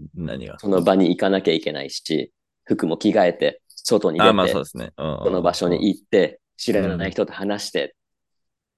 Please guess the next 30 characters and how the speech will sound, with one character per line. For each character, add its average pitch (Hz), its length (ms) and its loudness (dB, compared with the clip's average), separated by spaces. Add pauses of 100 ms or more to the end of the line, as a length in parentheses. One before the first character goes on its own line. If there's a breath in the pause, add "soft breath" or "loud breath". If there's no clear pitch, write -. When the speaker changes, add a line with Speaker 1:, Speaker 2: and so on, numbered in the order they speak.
(800)
Speaker 1:
そ - 180 -2
う - 20 2
だ 67 100 -2
ね。 82 140 -4
Speaker 2:
便 120 220 -2
利 82 60 -12
じ - 100 -12
ゃ 73 40 -14
な 104 140 -2
い 104 40 -2
じ - 60 -8
ゃ 69 40 -14
な 67 100 -6
い 69 120 -10
で 85 120 -10
す 85 100 -4
か。 - 200 -4 (100)
Speaker 1:
う 76 60 -10
ん、 69 40 -8
う - 40 -8
ん。 - 120 -16 (760)
な 67 140 -8
の - 20 -8
で、 69 260 -4
便 92 100 0
利 92 80 0
さ 92 220 -2
が 90 260 -2 (1120)
Speaker 2:
う 92 80 -14
ん。 92 100 -14